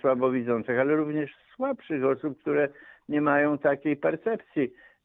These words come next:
To jest zaledwie kilka tysięcy złotych, co przy windzie wartości dwieście tysięcy złotych stanowi kroplę w morzu.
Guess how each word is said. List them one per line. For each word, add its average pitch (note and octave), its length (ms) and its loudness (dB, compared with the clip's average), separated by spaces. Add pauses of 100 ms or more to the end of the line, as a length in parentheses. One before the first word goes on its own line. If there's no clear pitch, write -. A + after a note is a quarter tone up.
(160)
To D3+ 100 4
jest C#3+ 200 0
zaledwie D3+ 440 2
kilka D#3+ 340 0
tysięcy E3 520 -2
złotych, F3+ 460 0
co C#3 120 0
przy C#3 220 -2 (320)
windzie C3+ 640 0
wartości B2 580 0
dwieście D#3+ 440 0
tysięcy B2+ 460 -4
złotych B2 420 -4
stanowi A2 400 0
kroplę G2+ 440 0 (360)
w G2 80 -4
morzu. G2+ 400 0